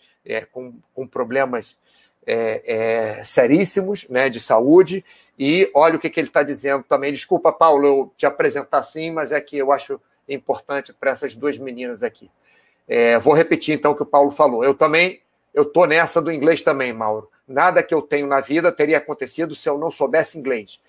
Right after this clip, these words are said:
Claro que também em saber português, afinal, nasci aqui. Mas seria qualquer língua materna. Então, língua materna mais o inglês.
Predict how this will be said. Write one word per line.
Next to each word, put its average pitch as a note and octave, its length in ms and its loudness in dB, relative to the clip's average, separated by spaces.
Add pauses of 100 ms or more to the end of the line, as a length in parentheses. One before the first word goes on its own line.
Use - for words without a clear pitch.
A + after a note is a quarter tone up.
(180)
Claro E3+ 380 4
que D#3+ 100 -10
também D3+ 440 -4
em D#3 80 -12
saber C#3+ 360 -4
português, C3+ 640 -6
afinal, B2+ 400 -6
nasci D3 280 -4
aqui. D3+ 320 -4 (340)
Mas B2+ 220 -2
seria C#3 460 -2 (260)
qualquer C#3+ 500 2
língua C#3 360 0
materna. C3+ 540 -2
Então, A#2+ 340 -2
língua C#3+ 300 2
materna C#3+ 540 0
mais C3 460 -2 (320)
o B2+ 160 0
inglês. A2+ 460 -8